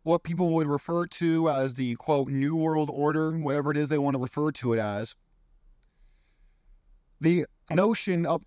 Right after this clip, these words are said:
dividing people into smaller and smaller groups. You know, you, y'all ever played that game, like, Agar.io?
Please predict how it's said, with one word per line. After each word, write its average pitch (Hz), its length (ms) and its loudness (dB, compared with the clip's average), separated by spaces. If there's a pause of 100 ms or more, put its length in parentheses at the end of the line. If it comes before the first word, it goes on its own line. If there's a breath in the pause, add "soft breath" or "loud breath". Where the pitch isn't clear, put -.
dividing 160 680 2
people 147 380 -2
into 139 200 -4
smaller 165 480 -2
and 151 180 -2
smaller 156 420 0
groups. 127 540 -4 (600)
You 240 80 4
know, 294 200 6
you, 202 380 -2
y'all 285 280 6
ever 370 120 -2
played 208 280 -2
that 147 160 0
game, 147 260 0
like, 143 120 0
Agar.io? 139 720 0